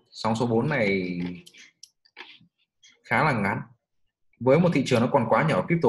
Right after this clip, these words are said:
thì cá mập nó sẽ có những chiêu trò để đánh lừa thị trường. Thì khi sóng số bốn này nó đi xuống quá nhanh như vậy và nó vọt lên ngay,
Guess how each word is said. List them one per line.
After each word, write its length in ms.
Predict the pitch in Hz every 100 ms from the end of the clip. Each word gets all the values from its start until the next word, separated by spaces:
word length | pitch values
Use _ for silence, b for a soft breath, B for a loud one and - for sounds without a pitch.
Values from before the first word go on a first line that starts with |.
| 107
thì 60 | 101
cá 100 | 120
mập 160 | 139 -
nó 60 | 113
sẽ 160 | 127 -
có 100 | 127
những 80 | 147
chiêu 140 | 143
trò 180 | 127 98
để 60 | 85
đánh 140 | 120
lừa 100 | 131
thị 100 | 107 -
trường. 320 | 110 92 - _ _ _ _ _ _ _ _ _ _ _ _ _ _ _ _ _ -
Thì 280 | 123 113 120
khi 460 | 175 170 143 - - -
sóng 160 | 117
số 120 | 113
bốn 260 | 123 117 147
này 220 | 151 104 - - -
nó 120 | 113
đi 140 | 143
xuống 180 | 139 127
quá 180 | - 127
nhanh 200 | 147 143
như 100 | 135
vậy 200 | 120 - 98
và 80 |
nó 260 | 95 113 123 -
vọt 280 | 117 107 127
lên 120 | 123
ngay, 180 | 135